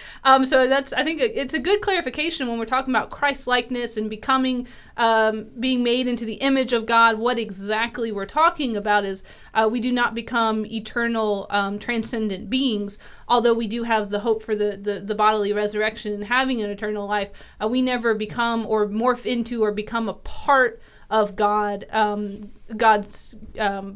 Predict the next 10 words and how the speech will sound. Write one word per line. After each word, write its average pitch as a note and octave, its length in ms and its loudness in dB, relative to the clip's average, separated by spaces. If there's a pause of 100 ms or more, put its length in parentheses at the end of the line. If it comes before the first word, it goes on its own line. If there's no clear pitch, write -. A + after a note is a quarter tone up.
(140)
being, G#3+ 460 0
but G3+ 160 -2
we, A3+ 200 -4
we, G#3 240 -6
we G#3 160 -8
can B3+ 360 -4
have G#3+ 260 -2
the F#3+ 100 -2
hope G#3+ 440 2 (280)
of G#3 220 0